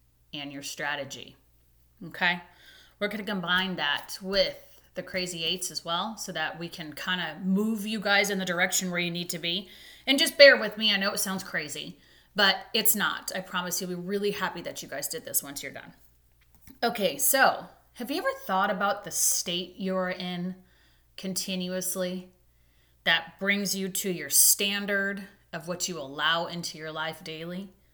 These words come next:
Or the story you keep telling yourself? I mean, I've sat in that one for a long time. I played the victim card for a really long time.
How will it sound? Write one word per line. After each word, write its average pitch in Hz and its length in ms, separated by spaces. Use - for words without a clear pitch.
Or 185 640
the 180 180
story 294 1080
you 214 180
keep 233 500
telling 196 560
yourself? - 680
I 185 140
mean, 170 480
I've 196 200
sat 160 280
in 165 80
that 156 220
one 147 140
for 139 180
a 139 220
long 214 720
time. 175 540
I 165 80
played 170 280
the 170 60
victim 151 360
card 147 280
for 143 240
a 143 60
really 196 460
long 156 240
time. 147 400